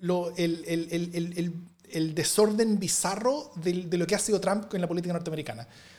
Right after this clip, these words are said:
Eh, mi detalle favorito fue una conferencia de prensa que organizó Rudy Giuliani, ¿ah? Quien, quien como abogado de Trump tomó un rol como vocero de los esfuerzos legales de su campaña.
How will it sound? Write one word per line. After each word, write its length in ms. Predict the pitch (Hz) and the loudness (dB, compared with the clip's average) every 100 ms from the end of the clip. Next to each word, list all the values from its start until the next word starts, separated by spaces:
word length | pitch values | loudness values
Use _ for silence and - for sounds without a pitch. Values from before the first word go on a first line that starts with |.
| - - - _ | -20 -20 -20 _
Eh, 200 | 147 143 156 | 2 2 4
mi 80 | |
detalle 240 | 160 196 226 | 4 4 4
favorito 400 | 214 180 208 247 | 4 4 4 2
fue 240 | - 214 | 4 4
una 140 | 214 202 | 4 2
conferencia 420 | 190 196 196 180 | 2 0 2 2
de 40 | |
prensa 340 | 180 185 175 170 | 4 2 0 0
que 60 | |
organizó 340 | 165 156 - 180 | 0 0 -2 0
Rudy 200 | 180 185 | 0 0
Giuliani, 460 | 165 156 151 117 - | 0 0 -2 -4 -6
¿ah? 120 | 147 | -6
Quien, 200 | 147 147 | -4 -6
quien 160 | 143 156 | -4 -2
como 220 | 160 160 | 2 4
abogado 380 | 151 147 165 190 | 4 4 4 4
de 60 | |
Trump 280 | 185 190 208 | 4 2 2
tomó 260 | 156 160 196 | 0 2 2
un 180 | 202 175 | 2 2
rol 220 | 175 202 | 4 4
como 180 | 175 147 | 2 2
vocero 360 | 139 170 175 | 0 0 2
de 80 | 185 | 2
los 140 | 151 | 2
esfuerzos 360 | - 175 147 185 | 0 -2 0 0
legales 300 | 165 165 202 | 2 2 2
de 80 | 180 | 0
su 80 | - | -2
campaña. 440 | 156 214 165 | 2 2 4